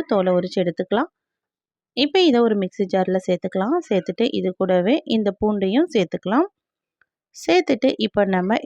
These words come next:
இதுல மூணு மீடியம் சைஸ் தக்காளியை கட் பண்ணி சேர்த்துக்கலாம். தக்காளி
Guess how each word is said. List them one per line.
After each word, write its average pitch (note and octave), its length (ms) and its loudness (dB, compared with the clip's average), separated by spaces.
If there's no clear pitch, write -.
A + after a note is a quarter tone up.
இதுல G3 320 2
மூணு F4+ 300 4
மீடியம் G#3+ 300 0
சைஸ் G#3 180 0
தக்காளியை F#3 440 0
கட் F3+ 220 -2
பண்ணி F#3 240 0
சேர்த்துக்கலாம். F#3+ 520 0
தக்காளி E4 360 4